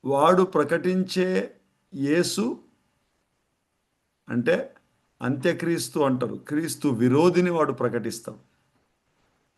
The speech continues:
వాడు పరిశుద్ధాత్మను ప్రకటించాడు, పరిశుద్ధాత్మను మనకు దయచేయడు. పరిశుద్ధాత్మ పేరటనే దురాత్మలను మనుషుల్లో ప్రవేశపెడతాడు.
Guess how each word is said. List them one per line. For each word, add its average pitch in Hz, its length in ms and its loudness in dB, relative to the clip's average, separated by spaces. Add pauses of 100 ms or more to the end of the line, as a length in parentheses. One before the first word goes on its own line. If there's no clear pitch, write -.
(1080)
వాడు 139 360 6 (680)
పరిశుద్ధాత్మను 156 920 2
ప్రకటించాడు, 139 720 -2 (120)
పరిశుద్ధాత్మను 131 840 2
మనకు 131 260 0
దయచేయడు. 110 600 -2 (1080)
పరిశుద్ధాత్మ 147 840 4
పేరటనే 143 680 2 (220)
దురాత్మలను 139 840 2
మనుషుల్లో 131 600 0
ప్రవేశపెడతాడు. 127 920 -2